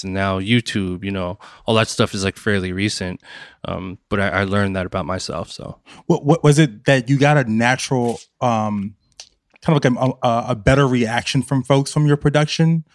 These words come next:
Speaker 2: versus your rapping that kind of persuade you? Or was it kind of a natural inner thing?
Speaker 1: It was an inner thing. I, I, you know what? I, I never wanted to be a rapper. I never tried to be a rapper. The only time I tried was when I recorded myself rapping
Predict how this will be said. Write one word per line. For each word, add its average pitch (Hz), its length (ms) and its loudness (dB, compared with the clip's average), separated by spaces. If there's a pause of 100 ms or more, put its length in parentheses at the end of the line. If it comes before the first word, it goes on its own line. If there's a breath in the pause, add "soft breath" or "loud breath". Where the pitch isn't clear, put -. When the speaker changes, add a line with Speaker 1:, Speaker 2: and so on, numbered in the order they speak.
(140)
Speaker 2:
versus 143 340 2
your 151 80 4
rapping 156 340 4
that 156 120 2
kind 160 160 4
of 151 100 0
persuade 165 400 2
you? 180 140 6
Or 147 100 2
was 131 160 2
it 131 60 0
kind 139 160 2
of 120 80 0
a 117 60 0
natural 123 520 0
inner 127 400 2 (460)
thing? 101 360 0
Speaker 1:
It 185 60 6
was 220 140 6
an 196 80 6
inner 165 220 6
thing. 110 300 -2 (140)
I, 139 180 4
I, 151 280 4
you 143 120 6
know 143 120 6
what? 156 260 4
I, 147 220 4
I 143 80 6
never 147 280 4
wanted 117 400 2
to 101 80 -8
be 107 120 0
a 101 60 2
rapper. 104 460 0
I 101 120 0
never 104 240 0
tried 101 320 -2
to 98 60 -10
be 101 100 -2
a 98 40 0
rapper. 101 360 -2
The 117 140 2
only 160 180 4
time 135 260 2
I 113 60 2
tried 113 540 0
was 104 220 0
when 101 140 -2
I 101 60 0
recorded 98 580 -4
myself 95 420 -4
rapping 104 600 -4